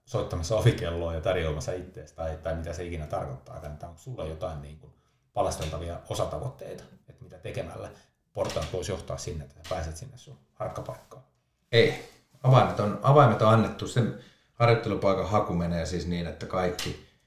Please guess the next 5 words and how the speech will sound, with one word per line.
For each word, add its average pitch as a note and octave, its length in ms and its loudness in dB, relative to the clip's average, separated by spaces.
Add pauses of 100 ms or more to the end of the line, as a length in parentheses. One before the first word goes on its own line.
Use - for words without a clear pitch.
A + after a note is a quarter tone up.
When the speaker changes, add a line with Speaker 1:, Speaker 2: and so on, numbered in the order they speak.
(260)
Speaker 2:
koululta G2+ 520 6
lähetetään G2 560 2
kootusti F2 560 4
siis - 300 -10
kaikki. - 720 -8